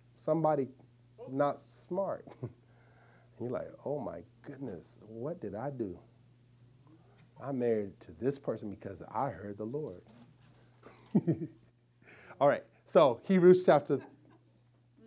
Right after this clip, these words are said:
chapter twelve, verse fourteen.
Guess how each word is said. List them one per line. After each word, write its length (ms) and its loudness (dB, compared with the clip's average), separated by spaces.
chapter 520 4
twelve, 580 2
verse 120 -4
fourteen. 460 4